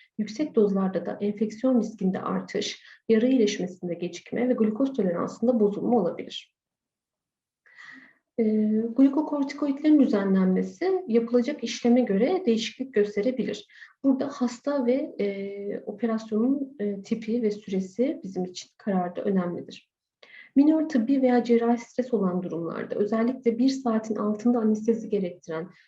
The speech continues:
işlemlerde, kolonoskopi, karpal tünel operasyonu, diz artroskopisi, ingünal herni tamiri veya oftalmolojik ameliyatlarda hastanın kullanmakta olduğu dozu sabah, e, operasyon öncesinde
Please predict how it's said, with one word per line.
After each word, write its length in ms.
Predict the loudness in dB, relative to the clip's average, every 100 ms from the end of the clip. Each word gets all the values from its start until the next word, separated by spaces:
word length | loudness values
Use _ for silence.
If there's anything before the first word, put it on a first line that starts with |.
| _
işlemlerde, 880 | -10 -4 0 0 0 -2 -4 -8 -4
kolonoskopi, 800 | 2 4 4 0 -12 -12 -12 -6
karpal 400 | -4 -4 -2 -6
tünel 260 | -2 -2
operasyonu, 800 | -2 -2 -6 -6 -8 -8 -6 -10 _ _ _ -2
diz 140 | 2
artroskopisi, 1040 | 2 0 -8 -12 -12 -14 _ _ -8 -8 0
ingünal 460 | 4 6 6 2 2
herni 400 | 0 2 2 0
tamiri 600 | -4 -4 -4 -4 -4 -4
veya 160 | -2 -2
oftalmolojik 600 | -2 0 2 2 0 -2
ameliyatlarda 880 | -2 -2 -6 -8 -8 -8 -6 -8 -8 -20 -2
hastanın 440 | -2 0 4 4 4
kullanmakta 600 | 2 4 4 2 0 0
olduğu 380 | 2 2 0 -2
dozu 200 | -6 -10
sabah, 420 | -6 -2 -2 -4 _ -6
e, 340 | -6 -4 -6 -6
operasyon 480 | -6 -4 -2 0
öncesinde 640 | 0 -2 -6 -4 -2 -2 -6